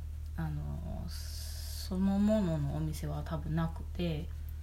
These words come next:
アクタスとかに入っているみたいなんですよね。ちょっと私、あの、実物っていうか、店舗で商品を見たことがないので、なんとも言えないんですけど、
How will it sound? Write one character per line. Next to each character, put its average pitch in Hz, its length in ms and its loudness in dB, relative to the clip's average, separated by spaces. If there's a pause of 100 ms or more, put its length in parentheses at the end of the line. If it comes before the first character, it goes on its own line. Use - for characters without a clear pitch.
(280)
ア 233 120 0
ク - 120 -4
タ 143 160 -2
ス - 140 -4
と - 80 -4
か 135 400 -4 (1200)
に 156 80 0
入 143 220 0
っ - 20 0
て 143 180 -2
い 143 220 2
る 143 260 2
み 143 140 2
た 135 180 -2
い 127 80 -2
な 127 120 -2
ん 120 60 -2
で 185 80 -2
す - 100 -4
よ - 80 -4
ね。 - 220 -2 (1000)
ち - 100 -4
ょ - 20 -2
っ - 40 -4
と - 120 -4
私、 165 600 -2
あ 165 100 2
の、 151 220 0
実 202 400 0
物 214 320 0
っ - 20 -4
て - 140 -4
い - 20 -2
う - 40 -2
か、 - 120 -2 (140)
店 294 260 0
舗 143 100 2
で 139 360 -2 (760)
商 190 200 0
品 147 220 0
を 143 40 2
見 147 120 2
た 139 120 2
こ - 120 -2
と 80 160 -4
が - 180 -4 (1160)
な 170 160 2
い 151 80 0
の 131 180 0
で、 139 380 0 (1300)
な 165 160 2
ん 156 40 0
と 143 100 0
も 127 100 0
言 131 100 0
え 135 60 0
な 110 120 -2
い - 40 -2
ん - 60 -2
で - 120 -2
す - 80 -4
け 165 120 -2
ど、 180 380 0